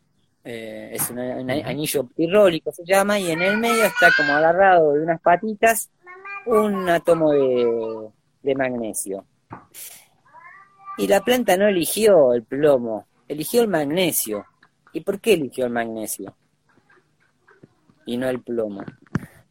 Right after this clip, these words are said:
Speaker 1: Porque el magnesio tiene una cualidad especial con la luz que no lo tiene el plomo ni lo tiene ninguna de las otras sustancias o elementos químicos de la tabla periódica.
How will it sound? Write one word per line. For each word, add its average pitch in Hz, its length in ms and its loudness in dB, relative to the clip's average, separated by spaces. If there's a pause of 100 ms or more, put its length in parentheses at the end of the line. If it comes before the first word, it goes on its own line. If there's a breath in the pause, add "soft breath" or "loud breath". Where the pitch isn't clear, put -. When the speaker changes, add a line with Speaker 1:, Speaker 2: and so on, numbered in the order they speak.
(180)
Speaker 1:
Porque 175 340 0
el 180 140 4
magnesio 185 760 -2
tiene 180 560 -4
una 139 220 -4
cualidad 143 560 0
especial 147 840 0
con 120 240 -8
la 131 140 0
luz 160 300 -4
que 151 140 -4
no 165 120 0
lo 165 100 0
tiene 170 220 -4
el 151 100 -6
plomo 180 320 0
ni 156 140 -4
lo 135 120 0
tiene 156 280 -4
ninguna 151 500 -4
de 143 80 0
las 135 160 -6
otras 131 240 -6
sustancias 135 720 -4
o 123 80 -6
elementos 123 500 -6
químicos 131 400 -6
de 117 60 -2
la 107 100 -8
tabla 110 300 -8
periódica. 95 580 -14